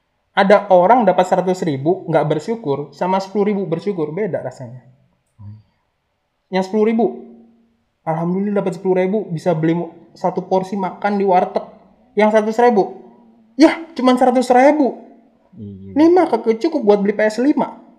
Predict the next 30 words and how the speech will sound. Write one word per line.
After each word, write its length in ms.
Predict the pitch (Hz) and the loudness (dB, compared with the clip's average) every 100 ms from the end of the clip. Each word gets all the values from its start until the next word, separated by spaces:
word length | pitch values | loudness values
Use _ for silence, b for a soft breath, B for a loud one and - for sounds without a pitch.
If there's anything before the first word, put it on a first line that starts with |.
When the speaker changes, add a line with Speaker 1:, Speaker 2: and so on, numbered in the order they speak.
| _ _ _ _ _ _ _ _ _ | _ _ _ _ _ _ _ _ _
Speaker 1:
Nggak 180 | 202 190 | -2 0
bersyukur 580 | 208 220 302 320 - 139 123 | 0 -2 -2 -4 -4 -8 -8
kan? 140 | 147 | -12
Speaker 2:
Iya, 200 | 139 151 | -12 -14
P 120 | 170 143 | -16 -20
S 140 | 143 | -16
lima. 320 | 175 180 180 160 _ _ _ _ _ | -12 -12 -12 -16 _ _ _ _ _
Speaker 1:
Makanya 480 | - 143 147 208 202 | -10 -8 -6 -4 -4
ekspektasinya 600 | 175 - 208 208 220 285 311 | -8 -6 -8 -6 -6 -2 0
terlalu 320 | 269 262 262 | 2 2 0
tinggi, 460 | 311 311 311 285 208 - | 0 0 2 0 -4 -8
P 120 | - | -8
S 220 | 151 202 | -6 -4
lima. 400 | 240 262 262 247 | -4 -2 -2 -4
Kalau 200 | - 285 277 | -2 -4 -2
gue 180 | 233 240 | -4 -4
ekspektasinya 580 | 233 226 - 202 202 175 | -6 -10 -8 -8 -8 -8
rendah, 420 | 123 120 151 139 | -10 -4 -2 -2
bersyukur 840 | 139 147 294 359 - 220 208 202 | -4 -6 -2 -2 -2 2 4 4
dengan 300 | 185 165 151 | 0 -2 -2
Speaker 2:
Iya. 60 | 151 | -4
Speaker 1:
sepuluh 240 | 151 156 | -4 -4
ribu 200 | 156 147 180 | -2 -2 -2
itu. 220 | 226 156 - - _ _ _ - | -4 -6 -10 -16 _ _ _ -4
Alhamdulillah 680 | 156 156 151 151 156 170 160 | -2 0 -2 -2 0 0 0
bisa 180 | 147 151 | -2 -4
makan 300 | 147 143 151 | -4 -2 0
hari 200 | 143 143 | 0 -2
ini. 160 | 147 147 - _ _ _ _ _ _ _ _ _ _ _ _ - | -4 -6 -10 _ _ _ _ _ _ _ _ _ _ _ _ -10
Bersyukur. 680 | 156 160 294 311 - 165 | -10 -8 -10 -10 -8 -8